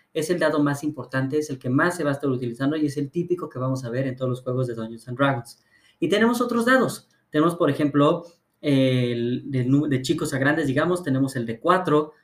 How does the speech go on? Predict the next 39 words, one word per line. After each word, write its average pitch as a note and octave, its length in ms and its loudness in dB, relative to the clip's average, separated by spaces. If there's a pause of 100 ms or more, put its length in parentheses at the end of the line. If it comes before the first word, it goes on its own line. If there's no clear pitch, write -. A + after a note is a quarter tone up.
(100)
que - 80 -14
es C3 100 -6
un C#3 100 2
dado B2 180 0
de A#2 100 -2
cuatro A#2+ 320 -6
lados, D3 440 0
tenemos B2 340 -6
el A#2+ 80 -6
de, A#2 320 -4 (400)
el A#2 360 -10
D A#2 120 -8
seis, F3+ 540 4
tenemos B2+ 380 -4
un B2 140 -2
D A2+ 120 -2
ocho, D#3 420 0
tenemos B2 380 -8
un B2+ 140 -2
D A#2 160 -6
doce, C#3 540 0 (500)
y F3 100 4
hay A3+ 200 6
uno C4+ 180 8
en C4+ 80 6
particular, F3 680 -2
que C3+ 120 -6
es B2+ 120 -8
el C#3 120 0
D C#3 120 0
diez, D#3+ 580 -2 (320)
que - 80 0
a C#3+ 60 4
veces D3+ 320 2
hay C#3+ 100 2
de C#3+ 80 2
dos C3 240 -2
formas. F3 480 -4 (100)
Tenemos E3 560 0